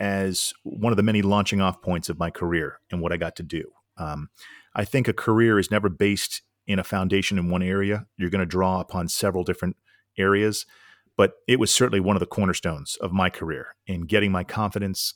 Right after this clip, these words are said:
getting my timing down, getting comfortable with myself, getting comfortable hearing my own voice, um, and just the actual repetition of doing it. It went from being, for me, W R H U went from being a hobby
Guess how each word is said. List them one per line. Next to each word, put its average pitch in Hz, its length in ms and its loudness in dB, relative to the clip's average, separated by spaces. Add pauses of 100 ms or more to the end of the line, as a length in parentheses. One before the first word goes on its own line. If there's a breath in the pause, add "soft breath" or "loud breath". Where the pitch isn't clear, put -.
getting 98 220 -2
my 85 140 -6
timing 104 480 0
down, 87 380 -2 (360 soft breath)
getting 101 220 -2
comfortable 113 580 -2
with 104 140 0
myself, 98 500 0
getting 90 220 -2
comfortable 110 500 -4
hearing 101 240 -2
my 90 120 0
own 85 180 -4
voice, 92 480 0 (520 loud breath)
um, 82 320 -2 (100)
and 95 120 0
just 131 140 -2
the 123 100 2
actual 107 280 0
repetition 101 520 0
of 82 80 -2
doing 90 240 0
it. - 180 -16 (480 soft breath)
It 117 160 -2
went 135 280 0
from 131 280 0
being, 113 360 0
for - 140 -2
me, 98 500 2 (460 soft breath)
W 123 400 2
R 117 180 6
H 110 180 0
U 110 160 4
went 101 180 2
from 101 140 0
being 95 160 4
a 82 60 -2
hobby 131 600 0